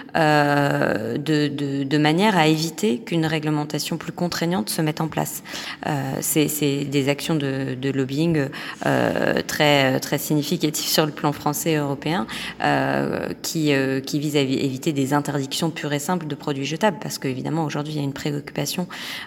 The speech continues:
euh, autour du, du jetable et du plastique jetable en particulier. Et pour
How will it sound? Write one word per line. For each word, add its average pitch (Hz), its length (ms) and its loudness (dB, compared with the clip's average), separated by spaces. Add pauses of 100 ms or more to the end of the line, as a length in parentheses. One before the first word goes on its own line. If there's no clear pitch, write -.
(140)
euh, 143 400 2 (320)
autour 165 320 2
du, 143 360 -2
du 147 100 -6
jetable 151 380 2
et - 20 -2
du 127 100 -2
plastique - 360 -4
jetable 147 340 -4
en 143 60 -4
particulier. 147 580 -6 (380)
Et 156 40 0
pour - 280 0